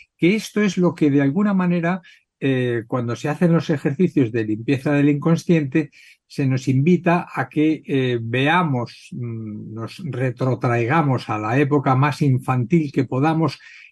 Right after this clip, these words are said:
en los que, eh, advertíamos que estas cosas que ahora mismo, en le-, en el momento actual, podemos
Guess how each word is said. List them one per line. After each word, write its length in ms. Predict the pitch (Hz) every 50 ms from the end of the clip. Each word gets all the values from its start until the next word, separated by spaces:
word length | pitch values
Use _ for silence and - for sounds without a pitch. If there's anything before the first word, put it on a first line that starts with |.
| _ _
en 220 | - 156 143 143 139
los 220 | 147 135 - -
que, 340 | - - 151 151 151 151 - -
eh, 380 | 151 147 147 143 143 143 143 -
advertíamos 1120 | - 151 139 135 151 160 156 160 - - 226 226 214 202 202 208 208 180 - - - _ _ _ _
que 300 | _ - 170 170 165 170 -
estas 400 | 214 220 - - - 220 - -
cosas 460 | - - 202 - - 196 175 - -
que 140 | - 180 175
ahora 240 | 175 175 170 170 165
mismo, 460 | 165 180 180 175 - - 135 120 123
en 180 | 120 117 110 113
le-, 160 | 110 110 110 -
en 220 | 120 117 113 113
el 160 | 113 107 110
momento 460 | 113 110 117 143 160 160 156 - 170
actual, 400 | 156 139 - - 180 170 151 127
podemos 640 | - - 120 120 147 160 170 170 160 139 - - _